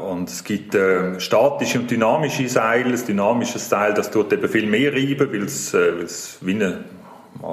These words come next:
einfach gesagt, wie ein Gummiseil ist, wo ständig, äh, auf und runter geht. Beim dynamischen Seil sieht das auch ein bisschen anders, äh, beim, Entschuldigung, beim statischen Seil sieht das auch ein bisschen anders aus. Ähm, darum, wie gesagt, bei uns ist die Problematik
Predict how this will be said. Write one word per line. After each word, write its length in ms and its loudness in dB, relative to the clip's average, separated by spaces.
einfach 320 0
gesagt, 300 0
wie 40 -2
ein 160 0
Gummiseil 600 0
ist, 280 0
wo 120 2
ständig, 560 0
äh, 260 6
auf 60 0
und 240 2
runter 180 4
geht. 420 2
Beim 220 -6
dynamischen 500 0
Seil 300 0
sieht 260 0
das 100 0
auch 180 4
ein 40 -2
bisschen 160 4
anders, 440 0
äh, 100 2
beim, 240 0
Entschuldigung, 380 0
beim 40 -4
statischen 540 2
Seil 240 2
sieht 240 0
das 100 -2
auch 180 6
ein 60 -2
bisschen 160 6
anders 300 0
aus. 240 0
Ähm, 380 2
darum, 360 2
wie 80 -6
gesagt, 400 -2
bei 120 4
uns 280 4
ist 140 0
die 60 2
Problematik 800 4